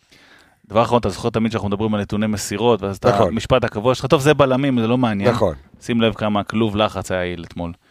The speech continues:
Speaker 1: שני הבלמים פלוס שון, עם אחוזי מסירה, כולם, אה, לא, סליחה, לא כולם,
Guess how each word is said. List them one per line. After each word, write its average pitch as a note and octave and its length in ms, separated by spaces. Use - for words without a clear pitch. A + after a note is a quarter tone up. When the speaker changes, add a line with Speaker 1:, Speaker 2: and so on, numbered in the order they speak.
Speaker 1:
שני C#3 160
הבלמים B2+ 400
פלוס A#2 220
שון, B2+ 280
עם G#2+ 140
אחוזי G2+ 320
מסירה, A#2 560
כולם, A#2+ 340
אה, G#2+ 180
לא, G2+ 160
סליחה, - 260
לא F#2 120
כולם, F2 180